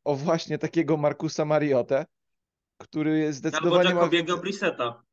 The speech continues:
Speaker 1: Jacobiego Brissetta, Marcusa Mariotę, takiego troszeczkę, można powiedzieć, w-, półeczkę wyżej i spróbować jeszcze lepiej sobie jakby tą pozycję ustabilizować, dopóki Kyler nie wróci.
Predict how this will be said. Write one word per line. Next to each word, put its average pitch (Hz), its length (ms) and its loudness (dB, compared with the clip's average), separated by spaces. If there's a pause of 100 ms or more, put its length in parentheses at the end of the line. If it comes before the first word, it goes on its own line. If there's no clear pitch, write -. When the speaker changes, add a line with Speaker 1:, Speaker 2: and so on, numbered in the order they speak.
(120)
Speaker 1:
Jacobiego 147 480 0
Brissetta, 147 460 -2
Marcusa 147 420 -4
Mariotę, 143 460 0
takiego 151 680 2 (520)
troszeczkę, 165 460 -2
można 156 320 -2
powiedzieć, 147 420 -4
w-, 135 120 -8 (380)
półeczkę 170 460 4
wyżej 151 540 0 (600)
i 180 480 0
spróbować 170 600 0
jeszcze 165 280 -2
lepiej 151 340 -2
sobie 147 480 -2
jakby 135 300 -6
tą 151 140 -4
pozycję 147 760 0
ustabilizować, 143 760 -2
dopóki 143 340 -6
Kyler 143 380 0
nie 135 120 -4
wróci. 139 400 -6